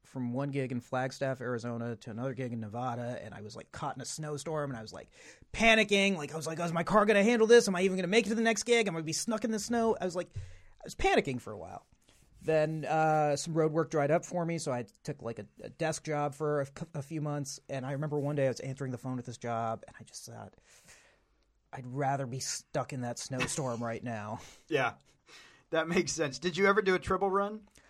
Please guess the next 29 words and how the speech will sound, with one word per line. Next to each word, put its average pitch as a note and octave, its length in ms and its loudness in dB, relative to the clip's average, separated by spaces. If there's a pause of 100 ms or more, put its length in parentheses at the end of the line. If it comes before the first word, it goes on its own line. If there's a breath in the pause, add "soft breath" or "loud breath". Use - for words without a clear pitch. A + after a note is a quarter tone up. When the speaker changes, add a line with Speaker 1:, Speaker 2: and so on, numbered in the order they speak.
(140)
Speaker 1:
Uh, G3+ 340 12
I, A3+ 220 10
I've A3 160 10
done B3 160 8
a A#3+ 60 4
couple G3+ 300 4
of F3 80 4
Tribble F3+ 280 2
gigs, D#3 280 0
but D#3 120 0
never D#3+ 300 2
any D3 220 -2
real C3 200 -2
Tribble C3+ 320 -4
runs, B2+ 200 -2
just C3+ 240 -6
because C#3 260 -8 (440)
it's C#3 220 -6
just D3 200 -10
not C#3 260 -4
cost A2 320 -4
effective - 480 -10
for C#2+ 220 -14
me. C2+ 120 -16
You, B2 140 -8
Speaker 2:
<laughs> C#3 320 -10
Speaker 1:
you D3+ 120 -2
Speaker 2:
You, E3+ 120 0
Speaker 1:
would B3 100 -8